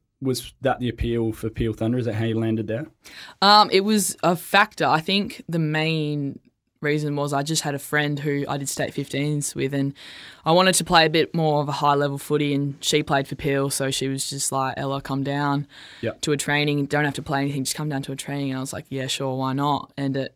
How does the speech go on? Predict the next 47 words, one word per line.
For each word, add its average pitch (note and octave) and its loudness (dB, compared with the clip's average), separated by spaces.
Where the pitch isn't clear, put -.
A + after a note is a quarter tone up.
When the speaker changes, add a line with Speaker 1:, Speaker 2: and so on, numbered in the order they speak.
Speaker 2:
yes, B2+ -2
it D#3 -4
so D3+ 0
happened D3 -2
to C#3+ -8
be C#3 0
an F3 2
hour, D#3 8
uh, D#3+ 6
less D#3 6
drive D#3 6
than, D#3+ 0
um, D#3 2
any D3+ 0
Perth D#3+ 0
team, A#3 4
so D3+ 0
it, C#3+ 0
um, C#3 0
worked C#3+ -2
out B2+ -2
really C3+ -2
well, C#3+ 0
and C3+ -2
yeah, D3+ -2
I C#3 -2
loved D3+ 2
that - -4
my C#3+ -2
time C#3 -2
at C3+ -6
Peel, C#3+ -4
so C3+ -4
it C3 -4
was C#3+ -4
definitely C#3 -6
the C3+ -6
right C3+ -8
choice. - -8
Speaker 1:
We B2+ -2
hear C3+ 2
lots - 2
of C3 -2
stories B2 0
of A2+ -4
youngsters A2+ -2
who A2 -2